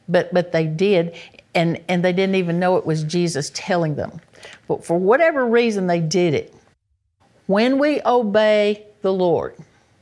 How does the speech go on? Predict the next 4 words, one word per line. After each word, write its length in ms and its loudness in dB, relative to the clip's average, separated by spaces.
he 320 -4
empowers 760 -2
our 220 -4
success. 840 -8